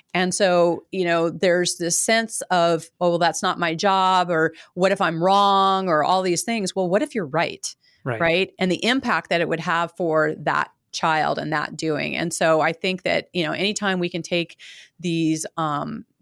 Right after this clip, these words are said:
Speaker 1: there's some really great, um, online assessments that people can take. There's one, it's called I Am on Watch, and people can Google that and take it, and, and they're very quickly to go through. But it's,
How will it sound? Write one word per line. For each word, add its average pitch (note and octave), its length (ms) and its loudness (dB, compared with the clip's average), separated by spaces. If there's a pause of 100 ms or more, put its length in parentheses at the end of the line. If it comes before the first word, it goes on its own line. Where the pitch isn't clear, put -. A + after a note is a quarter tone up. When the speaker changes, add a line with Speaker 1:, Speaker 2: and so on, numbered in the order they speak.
(260)
Speaker 1:
there's E3 220 0
some E3+ 240 -4
really F3+ 300 2
great, D#3 580 0
um, C#3+ 540 -2 (500)
online E3+ 400 0
assessments D3+ 640 -4
that - 120 -10
people D#3+ 280 -6
can D#3 160 -8
take. D3+ 260 -4
There's D#3+ 160 -4
one, F3 180 2
it's E3+ 120 -4
called D#3 260 0 (100)
I E3 140 0
Am E3+ 160 0
on D#3 200 -2
Watch, - 500 -2 (340)
and E3+ 100 -10
people F#3 220 0
can F3 220 -2
Google E3+ 320 2
that D#3 320 0
and D#3+ 100 -4
take E3 260 -2
it, C#3+ 220 0
and, D#3 300 -4
and D3+ 320 -4
they're E3+ 100 2
very F3 220 2
quickly - 360 -8
to D3+ 60 -4
go D#3 160 2
through. D3 300 -2
But E3 100 4
it's, D#3+ 220 0